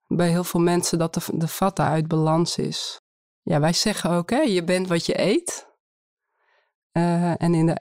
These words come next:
Ayurveda zeggen ze van, eh, je bent wat je verteert.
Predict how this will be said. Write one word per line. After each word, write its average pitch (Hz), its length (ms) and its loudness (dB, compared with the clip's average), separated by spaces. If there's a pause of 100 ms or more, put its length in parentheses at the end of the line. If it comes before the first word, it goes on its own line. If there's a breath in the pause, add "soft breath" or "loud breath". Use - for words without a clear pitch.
Ayurveda 180 580 2
zeggen 208 480 -2
ze 190 320 -2
van, 175 320 0
eh, 170 140 2
je 170 120 2
bent 180 260 0
wat 175 180 -2
je 175 80 -2
verteert. 160 840 -4